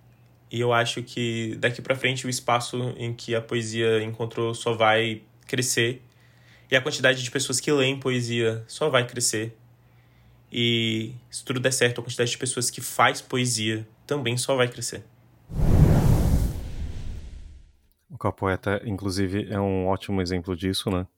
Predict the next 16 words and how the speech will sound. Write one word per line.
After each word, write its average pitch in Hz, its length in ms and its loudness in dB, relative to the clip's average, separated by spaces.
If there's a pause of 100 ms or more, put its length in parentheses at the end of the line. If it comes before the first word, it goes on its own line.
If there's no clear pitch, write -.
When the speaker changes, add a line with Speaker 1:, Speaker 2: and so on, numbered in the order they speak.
(240)
Speaker 2:
Ele 85 300 -6
tem 90 180 -6
um 85 60 -4
alcance 87 520 -4 (680)
muito 98 680 2
relevante, 92 800 -2 (640)
ah, 87 300 -6 (260)
com, 90 380 -6
e 101 80 -12
também 90 400 -4 (400)
tanto 98 220 -2
na 98 80 2
internet 90 520 -2
quanto 92 520 -6 (520)
em 92 320 -6
livro. 104 420 -2